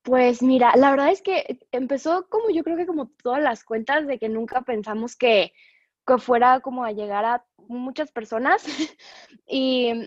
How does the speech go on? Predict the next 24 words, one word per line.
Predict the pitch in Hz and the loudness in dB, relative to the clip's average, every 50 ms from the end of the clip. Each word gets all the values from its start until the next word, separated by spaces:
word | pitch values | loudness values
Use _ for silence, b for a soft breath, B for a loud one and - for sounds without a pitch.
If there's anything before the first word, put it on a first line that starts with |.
| - - | -12 -14
yo | 220 214 247 262 254 254 262 | -10 -2 2 2 4 4 2
solamente | 262 269 269 269 262 262 262 254 262 254 | 0 0 0 2 2 2 0 -2 -6 -4
quería | - 247 240 240 226 | -2 0 0 0 0
como | - 247 240 | 0 -2 -4
un | 233 226 | -4 -4
espacio | 226 226 - - 233 226 - 254 | -6 -6 -6 -6 -6 -4 -2 -4
donde | 233 233 226 220 | -4 -2 -4 -6
pudiera | 208 - 208 208 208 202 202 208 | -6 -4 -2 0 0 0 0 -2
compartir | 208 - 214 202 - 208 202 202 - 226 220 214 | -6 -8 -8 -8 -8 -10 -10 -8 -8 -6 -4 -2
lo | 240 269 262 | -2 -2 0
que | - 277 277 269 269 262 B B B B B | 2 2 2 2 2 0 B B B B B
había | - 233 240 254 247 | 2 4 6 8 6
aprendido | 240 226 240 240 233 233 240 226 | 6 4 0 -4 -4 -2 0 0
eventualmente. | 220 220 214 208 202 208 208 220 240 262 285 302 302 285 - 277 269 269 277 277 - _ _ _ _ _ | 0 0 -2 -4 -4 -4 -4 -2 -4 -2 -2 -2 -2 0 2 2 2 2 0 -4 -8 _ _ _ _ _
En | - 233 240 | -6 -2 -2
ese | 247 233 240 262 | -2 -2 -2 -2
momento, | 262 254 226 220 226 240 233 262 254 | -2 -2 -2 -2 -2 -2 -2 -2 0
cuando | 254 247 240 | 0 -2 0
yo | 214 208 | -2 -2
empecé | 208 202 220 220 226 226 | -2 -2 -4 -6 -4 -4
mi | 233 233 | -4 -4
página, | - - 240 233 240 240 247 240 240 240 | -2 0 0 0 0 0 2 2 2 0
estaba | 214 - 220 208 | 0 2 2 2
estudiando | 214 208 - - 214 214 202 196 214 208 208 208 202 208 - | 2 0 -2 -2 -2 0 0 0 0 0 0 0 0 -2 -4